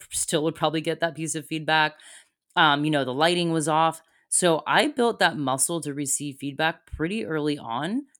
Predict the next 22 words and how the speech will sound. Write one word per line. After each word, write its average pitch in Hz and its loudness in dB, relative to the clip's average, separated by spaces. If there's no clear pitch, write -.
because 170 -4
of 151 -2
my 131 -2
background. - -6
I 156 8
don't 208 2
know 151 2
that 226 2
I 135 4
would 131 -2
be 135 -4
so 135 -4
open 139 -4
in 131 -6
my 127 -6
podcast 120 -6
had 123 -4
I 120 -4
not 117 -6
had 123 -8
that 110 -6
info 196 -4